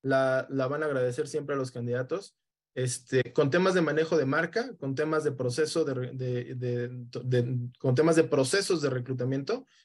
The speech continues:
como el tema duro, digamos, el tema duro del reclutamiento, eh,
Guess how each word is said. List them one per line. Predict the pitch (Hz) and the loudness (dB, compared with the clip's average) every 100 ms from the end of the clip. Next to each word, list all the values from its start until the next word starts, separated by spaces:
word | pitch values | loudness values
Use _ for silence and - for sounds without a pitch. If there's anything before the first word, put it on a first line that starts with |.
| _ _ | _ _
como | 143 139 | 0 0
el | |
tema | 135 170 165 | 2 2 4
duro, | 156 202 233 | 4 6 4
digamos, | 156 156 254 294 | 2 -2 -4 -4
el | 143 | -4
tema | 135 160 151 | -4 -4 0
duro | 160 160 | 0 0
del | 135 | -2
reclutamiento, | 131 123 131 127 139 151 208 240 _ _ _ _ - | -6 -10 -10 -6 -4 -4 -4 -6 _ _ _ _ -4
eh, | 135 135 135 135 135 135 135 135 135 | 0 2 2 2 2 2 2 0 0